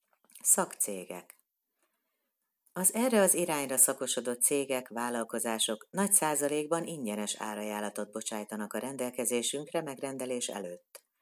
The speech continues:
Az ajánlatban az építőanyag mennyiségét és minőségét is láthatjuk,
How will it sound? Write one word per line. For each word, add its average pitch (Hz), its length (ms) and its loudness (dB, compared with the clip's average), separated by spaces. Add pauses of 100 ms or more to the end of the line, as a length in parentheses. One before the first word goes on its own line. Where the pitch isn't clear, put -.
(460)
Az 180 160 6
ajánlatban 175 800 4
az 123 160 0
építőanyag 120 720 0
mennyiségét 120 720 0
és 175 240 -4
minőségét 120 720 0
is 107 160 -4
láthatjuk, 120 580 -4